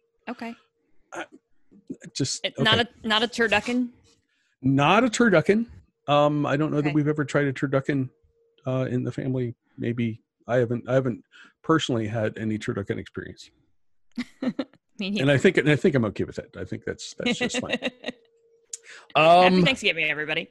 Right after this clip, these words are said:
Speaker 2: happy Thanksgiving.
Speaker 1: <laughs>
Speaker 2: Thanksgiving, I mean, for in, in a normal year, and it's, and it's still pretty good this year. In a normal year, Thanksgiving weekend, everyone associates Thanksgiving with the N F L.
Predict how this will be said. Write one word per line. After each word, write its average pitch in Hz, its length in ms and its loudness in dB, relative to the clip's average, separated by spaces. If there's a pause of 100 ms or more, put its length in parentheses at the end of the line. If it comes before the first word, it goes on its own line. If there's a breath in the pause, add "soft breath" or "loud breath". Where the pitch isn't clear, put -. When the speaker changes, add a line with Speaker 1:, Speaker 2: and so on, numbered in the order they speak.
(140)
Speaker 2:
happy 349 280 6
Thanksgiving. 220 420 6
Speaker 1:
<laughs> - 280 -10
Speaker 2:
Thanksgiving, 254 520 6
I 175 100 4
mean, 170 220 4
for 165 240 6 (100)
in, 165 180 6
in 170 180 6
a 143 80 4
normal 208 320 6
year, 101 380 0
and 285 160 6
it's, 294 160 4
and 208 120 8
it's 196 120 4
still 311 180 4
pretty 220 180 4
good 170 160 4
this 160 180 4
year. 113 120 4
In 113 80 0
a 135 40 2
normal 240 260 4
year, 139 140 4
Thanksgiving 214 500 4
weekend, 113 500 0 (520 loud breath)
everyone 240 400 4
associates 180 520 4
Thanksgiving 151 480 4
with 131 160 4
the 123 80 2
N 117 80 4
F 113 120 0
L. 73 220 -2